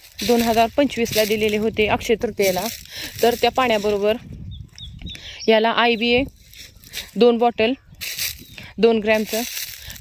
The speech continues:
तसेच Humic एक किलो ड्रिपमधून दिलेले होते. तसेच दुसरे पाणी आम्ही आठ दिवसानंतर, का तर पहिले पाणी भरपूर दिलेले होते, साधारणतः एक सात ते आठ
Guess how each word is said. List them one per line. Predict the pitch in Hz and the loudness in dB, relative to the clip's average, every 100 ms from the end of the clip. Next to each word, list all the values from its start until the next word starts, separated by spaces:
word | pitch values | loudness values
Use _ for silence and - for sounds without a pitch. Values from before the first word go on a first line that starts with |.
| 240 | -2
तसेच | 247 233 247 | 0 0 4
Humic | 247 240 | 2 4
एक | 233 - | 0 0
किलो | 240 214 247 - - | 2 2 0 -6 -2
ड्रिपमधून | 233 214 226 214 | -2 2 2 2
दिलेले | 208 208 214 214 | 2 4 4 2
होते. | 220 208 208 240 - - - - - - - 233 | 0 0 -2 -2 -12 -18 -20 -20 -20 -20 -4 0
तसेच | 226 247 240 - - - | 4 4 4 -8 -20 -6
दुसरे | 214 254 254 | -4 2 2
पाणी | 247 254 226 | 4 2 2
आम्ही | 220 214 | 0 2
आठ | 214 220 | 4 2
दिवसानंतर, | 220 247 226 214 220 196 214 - - _ _ - - - - - | 2 -4 -2 -2 0 0 0 -2 -20 _ _ -20 -20 -14 -10 0
का | 220 226 | 0 0
तर | 202 | 0
पहिले | 269 254 | 0 2
पाणी | 233 262 254 | 2 0 0
भरपूर | 247 262 - 254 | 0 0 0 -2
दिलेले | 247 226 226 | 0 2 2
होते, | 240 226 233 | 0 -2 -2
साधारणतः | 262 240 220 214 208 | 0 0 0 0 0
एक | 214 - - - - - | -2 -6 -12 -18 -16 -6
सात | - 226 - | 0 0 0
ते | 247 | 0
आठ | 247 | 0